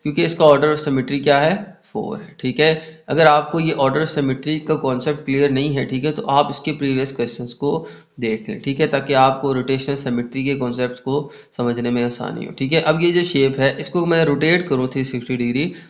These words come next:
ठीक है, यानी complete इसको rotate करें तो ये four time अपनी इस shape के अंदर आएगी, यानी इसकी rotational symmetry जो है ये कितनी है, फ़ोर है, ठीक है। ये rotational symmetry हमें given थी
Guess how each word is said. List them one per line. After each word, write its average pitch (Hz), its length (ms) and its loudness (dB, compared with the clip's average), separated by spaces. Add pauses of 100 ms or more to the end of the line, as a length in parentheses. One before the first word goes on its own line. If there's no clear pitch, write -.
(180)
ठीक 135 140 0
है, 156 100 6
यानी 143 200 2
complete 151 540 -2
इसको - 220 -4
rotate 123 340 -2
करें 151 400 0
तो 147 80 -6
ये 143 120 -2
four 170 360 -2
time 127 220 2
अपनी 131 240 -6 (120)
इस 156 220 -2
shape 117 280 -2
के - 60 -8
अंदर 107 220 -8
आएगी, 151 360 2
यानी 160 160 2
इसकी 170 280 -2
rotational 151 400 -2
symmetry 143 400 -2
जो 139 100 -4
है 127 160 2
ये 131 100 0
कितनी - 300 -4
है, 165 220 4 (460)
फ़ोर 117 300 -2
है, 78 140 -14 (240)
ठीक 147 160 0
है। 175 80 4 (240)
ये 180 300 4
rotational 165 400 0
symmetry 170 400 0
हमें 165 260 2
given 151 300 2
थी - 200 -12